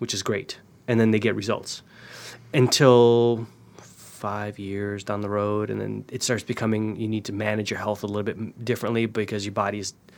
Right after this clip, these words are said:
detoxified to a point, but it's still not the right harmony. And I forgot it was Osho, maybe it was Osho that said,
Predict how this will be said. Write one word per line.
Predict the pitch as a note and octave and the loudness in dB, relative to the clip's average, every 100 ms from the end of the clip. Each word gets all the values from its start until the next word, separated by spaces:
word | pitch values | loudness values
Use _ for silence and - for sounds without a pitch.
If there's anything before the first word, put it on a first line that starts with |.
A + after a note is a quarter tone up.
| - | -18
detoxified | A#2 - A2+ - A2+ A2 G#2 | -14 -6 -4 -4 -6 -4 -4
to | - | -4
a | G#2 | -8
point, | - - A2+ A2+ - - - - | -4 -2 0 0 -4 -18 -20 -8
but | - G#2+ | -4 -2
it's | - | -2
still | - B2+ A2+ | 0 2 4
not | A2+ G#2 - | 2 0 -2
the | |
right | G#2 F2+ | -6 -6
harmony. | G#2+ A2 A2 G#2+ A2 - - - - _ _ _ _ _ - | 0 2 2 -2 -6 -18 -20 -20 -20 _ _ _ _ _ -10
And | C3+ | -8
I | A#2+ | -6
forgot | C3+ C#3 | -8 -8
it | |
was | A2 G2 | -8 -10
Osho, | G2+ A2+ - C3 | -8 -6 -4 -2
maybe | B2+ B2 A#2 | -2 -2 -2
it | |
was | A2+ G#2+ | -4 -2
Osho | A#2 - | -4 -2
that | A#2+ A#2 | -2 -2
said, | - B2 A#2+ | 2 2 2